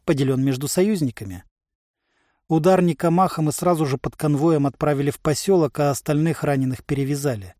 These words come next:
Отделались мы в этот раз легко, но даже само наличие таких противников сильно напрягало.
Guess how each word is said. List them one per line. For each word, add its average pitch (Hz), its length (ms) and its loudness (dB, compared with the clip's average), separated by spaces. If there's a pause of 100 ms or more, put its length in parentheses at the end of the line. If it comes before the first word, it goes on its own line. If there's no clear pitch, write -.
(360)
Отделались 170 760 2
мы 170 80 2
в 156 80 0
этот 160 220 0
раз 170 180 0
легко, 170 560 0
но 139 140 0
даже 131 220 -2
само 160 220 0
наличие 156 440 0
таких - 280 -6
противников 151 640 -2
сильно 135 300 -2
напрягало. 135 640 -2